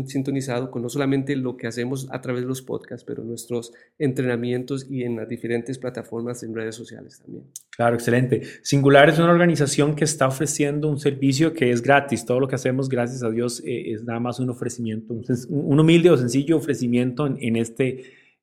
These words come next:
Speaker 2: en, en este quehacer de, del ministerio, específicamente de servir haciendo discípulos. Así que los motivamos a conectarse con Singular a través de nuestras redes sociales, eh, también conociendo a las, a las personas que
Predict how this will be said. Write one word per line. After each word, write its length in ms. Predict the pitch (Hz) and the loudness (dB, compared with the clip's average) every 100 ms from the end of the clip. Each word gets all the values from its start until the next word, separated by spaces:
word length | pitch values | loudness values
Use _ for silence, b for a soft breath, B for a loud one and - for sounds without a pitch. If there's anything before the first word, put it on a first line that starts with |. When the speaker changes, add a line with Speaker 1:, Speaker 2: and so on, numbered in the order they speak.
| _ | _
Speaker 2:
en, 680 | 117 110 110 110 113 - - | -4 -2 -2 -2 -6 -12 -6
en 140 | 117 | 0
este 260 | 120 120 135 | 2 2 -2
quehacer 500 | 123 110 120 117 120 | -2 0 4 4 4
de, 240 | 127 123 | 2 0
del 220 | 123 113 110 | 0 -2 0
ministerio, 600 | 113 113 - 123 127 131 | 0 -2 0 2 2 -2
específicamente 840 | - 117 117 127 131 123 117 139 | -4 -8 -6 -4 -2 -2 -2 -2
de 80 | 127 | -4
servir 680 | 113 104 110 117 117 b b b _ | -4 -4 -2 -2 -4 b b b _
haciendo 380 | 104 120 120 127 | -4 0 2 2
discípulos. 520 | 113 135 135 131 110 | 2 2 2 -2 -2
Así 180 | 107 127 | -4 -2
que 140 | 147 | 2
los 100 | 139 | 2
motivamos 440 | 131 131 123 135 135 | 2 2 0 0 -2
a 40 | |
conectarse 500 | 131 120 123 127 139 | -2 -2 -2 -2 -4
con 180 | 131 113 | -6 -6
Singular 560 | 123 113 135 220 240 - | -4 2 4 4 2 -6
a 60 | |
través 260 | - 123 135 | -4 -2 0
de 60 | 147 | -2
nuestras 260 | 139 127 | -2 -4
redes 260 | 117 135 139 | 0 2 2
sociales, 580 | 139 - 156 170 175 - B B B | 0 4 4 4 -2 -6 B B B
eh, 220 | 151 123 117 | 0 2 4
también 300 | 120 120 127 | 4 4 4
conociendo 680 | 147 135 - 143 147 156 | 0 0 4 4 6 6
a 60 | 135 | 6
las, 280 | 123 113 - | 2 -2 -4
a 120 | 120 | -4
las 300 | 113 107 - | -4 -6 -8
personas 460 | 113 - 123 131 | -8 -4 -4 -4
que 180 | 131 127 | -8 -16